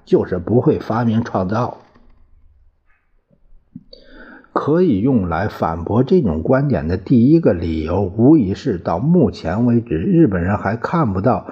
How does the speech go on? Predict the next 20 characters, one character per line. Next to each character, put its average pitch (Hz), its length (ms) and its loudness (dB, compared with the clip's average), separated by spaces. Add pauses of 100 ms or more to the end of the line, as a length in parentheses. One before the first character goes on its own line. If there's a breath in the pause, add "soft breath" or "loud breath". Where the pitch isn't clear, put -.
(160 loud breath)
有 92 240 2
什 92 220 -2
么 156 160 2
必 131 300 2
要 143 260 0
去 - 180 -4
搞 - 240 -6
发 - 240 -6
明。 - 140 -18 (500 loud breath)
凡 123 260 -2
是 151 200 -2
他 131 220 -6
们 104 160 0
可 127 220 0
以 95 180 0
使 82 300 -10
用 147 200 0
的 85 100 -2
技 107 220 -2
术， 78 220 -8